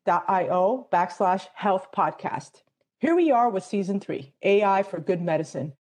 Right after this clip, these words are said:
which brings a suite of multidisciplinary experts from around the globe to provide insights as to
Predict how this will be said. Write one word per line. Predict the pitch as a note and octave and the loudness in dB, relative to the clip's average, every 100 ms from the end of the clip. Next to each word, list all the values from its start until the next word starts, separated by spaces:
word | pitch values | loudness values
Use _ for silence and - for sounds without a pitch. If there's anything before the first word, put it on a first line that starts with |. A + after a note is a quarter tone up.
| _ _ _ | _ _ _
which | A3+ G#3 | -2 0
brings | - A#3+ G#3 | 0 2 0
a | |
suite | G3+ - D4+ E4 | -2 0 0 2
of | G#3 | 0
multidisciplinary | G3 G#3+ B3+ - F4 A3+ B3 C4 B3+ A3 A3 G#3+ | 2 2 0 0 0 2 0 -2 -4 -2 0 0
experts | G3 G3 - G3+ | -2 -2 0 -2
from | - E3+ | -2 -4
around | E3+ F#3+ B3 | 0 2 2
the | |
globe | A#3+ G3+ F#3+ F#3 - | 4 4 4 2 -4
to | - | -8
provide | G#3 F3 G3 G3+ - | -4 0 0 0 0
insights | C4 D4 - F3+ E3 - - | 0 2 2 0 0 -4 -6
as | - F3 - | -2 -2 -2
to | - G3 E3+ | -2 0 2